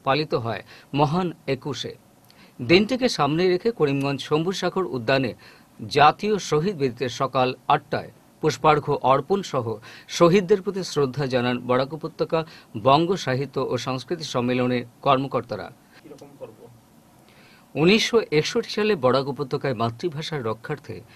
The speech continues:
যে দশ জন তরুণ সহ এক তরুণী প্রাণ বলিদান দিয়েছিলেন, কিন্তু তাদের সেই স্বীকৃতি আজ অবধি সরকার প্রদান করেনি, যা অত্যন্ত বেদনাদায়ক। বুধবার মাতৃভাষা আন্দোলনের ষাটতম শহীদ দিবসে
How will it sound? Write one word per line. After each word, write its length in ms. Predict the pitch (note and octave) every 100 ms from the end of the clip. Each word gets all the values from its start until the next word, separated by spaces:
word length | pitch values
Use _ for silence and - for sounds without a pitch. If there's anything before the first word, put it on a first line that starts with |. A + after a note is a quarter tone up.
| - - -
যে 300 | A#2 C#3 C#3 -
দশ 340 | A2 C3 D3+ -
জন 140 | F3
তরুণ 340 | D#3 C3+ E3 F3
সহ 380 | - E3 F3 - -
এক 220 | C3 - -
তরুণী 420 | C3 C#3 D3+ G2 F#2 - _ -
প্রাণ 280 | C3+ C3+
বলিদান 380 | B2+ B2 A#2+ A#2+
দিয়েছিলেন, 440 | A#2+ B2+ - F3 G3
কিন্তু 260 | C3+ A#2+
তাদের 280 | A#2+ A#2 B2
সেই 200 | - B2+
স্বীকৃতি 500 | - C#3+ F3 D#3+ G#2 -
আজ 220 | A#2+ B2
অবধি 240 | A#2+ A#2+
সরকার 380 | A#2 B2 A2+ A#2
প্রদান 360 | A#2 A#2+ B2+ A#2+
করেনি, 460 | B2 B2+ A2+ E2+ - - - -
যা 160 | C#3+ C#3+
অত্যন্ত 560 | C#3 C#3 G3+ F3+ A2 G2+ _
বেদনাদায়ক। 680 | D3+ C3+ D3 C#3 A2 F#2+ F2+ - _ _ _ _ -
বুধবার 460 | D3 D#3+ E3+ F#3
মাতৃভাষা 680 | D#3 C#3 A#2 E3 D3 D#3+ D3+
আন্দোলনের 460 | A2+ A#2+ B2 B2 A#2+
ষাটতম 520 | C3+ C3+ - E3 D#3+
শহীদ 380 | - C#3+ D#3+ B2+
দিবসে 480 | G2+ A#2 - A#2+